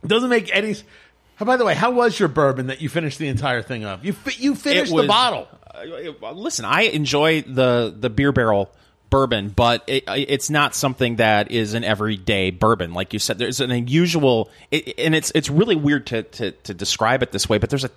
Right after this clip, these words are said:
Speaker 2: texture to it while you're drinking, like a film. It's, it's, it's, it's, it's really a, a, a weird product, but it, it's really good to have once in a while.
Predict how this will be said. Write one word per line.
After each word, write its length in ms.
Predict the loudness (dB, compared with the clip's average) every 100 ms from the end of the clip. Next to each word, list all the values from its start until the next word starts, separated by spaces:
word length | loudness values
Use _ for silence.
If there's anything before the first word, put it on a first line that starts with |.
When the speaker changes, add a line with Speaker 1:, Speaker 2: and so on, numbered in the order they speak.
| -10
Speaker 2:
texture 680 | -6 -4 -4 -2 -2 -4 -8 -6
to 180 | 0 0
it 100 | 2
while 140 | 2
you're 140 | 2
drinking, 320 | 2 0 -2 -4
like 120 | -2
a 80 | -4
film. 960 | -8 -20 -20 -8 0 2 2 2 0 -2 -10 -12 -4
It's, 180 | -2 0
it's, 200 | -2 0
it's, 200 | -2 -2
it's, 220 | -2 -2 -2
it's 200 | -4 -4
really 420 | -2 2 2 2
a, 60 | 2
a, 540 | 2 2 2 0 0 -4 -20 -20 -20 -20 -20 -20 _ _ 0
a 60 |
weird 420 | 2 2 2 -2
product, 460 | 0 2 2 0 0
but 140 | -2 0
it, 280 | -2 -4 _ _ -4
it's 260 | -2 -2 0
really 400 | 4 6 6 4
good 180 | 0 0
to 60 |
have 280 | 0 0 0
once 300 | 0 -2 0
in 80 | 0
a 40 |
while. 480 | 2 2 0 -2 -6